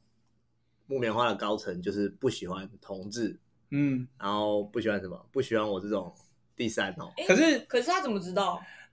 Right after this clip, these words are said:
Speaker 1: 他不知道，他是说他觉得也许是。
Speaker 2: 所以我觉得问题在四十分钟的电话啊，因为这些都没有证据嘛，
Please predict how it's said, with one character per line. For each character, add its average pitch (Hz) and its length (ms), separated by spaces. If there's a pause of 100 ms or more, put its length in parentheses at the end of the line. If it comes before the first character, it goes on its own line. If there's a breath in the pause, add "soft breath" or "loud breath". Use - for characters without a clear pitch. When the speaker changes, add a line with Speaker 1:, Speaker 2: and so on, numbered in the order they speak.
Speaker 1:
他 170 80
不 190 120
知 196 80
道， 165 60
他 165 140
是 185 60
说 180 180
他 170 220
觉 131 220
得 113 120
也 110 240
许 123 240
是。 220 140
Speaker 2:
所 - 20
以 277 40
我 226 180
觉 165 140
得 185 120
问 220 160
题 170 140
在 190 180
四 180 220
十 147 160
分 151 140
钟 151 100
的 135 60
电 143 180
话 139 120
啊， 110 320 (220 soft breath)
因 269 80
为 285 60
这 277 80
些 285 80
都 277 100
没 262 120
有 185 100
证 180 220
据 175 180
嘛， 120 200